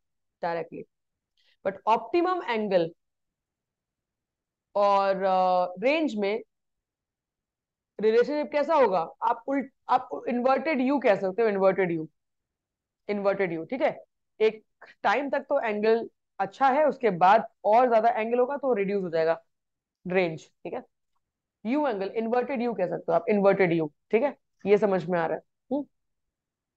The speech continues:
ये तीन condition है, बहुत ही important तीन condition।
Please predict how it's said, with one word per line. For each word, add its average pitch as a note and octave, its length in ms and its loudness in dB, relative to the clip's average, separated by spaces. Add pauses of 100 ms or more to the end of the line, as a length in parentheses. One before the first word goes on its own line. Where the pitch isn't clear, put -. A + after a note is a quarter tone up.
(1500)
ये A3 60 2
तीन C#4+ 300 0
condition C#4+ 400 2
है, E4+ 120 0
बहुत G3 360 2
ही A#3+ 60 -2
important A3+ 400 0
तीन A#3+ 200 -4
condition। B3 440 -2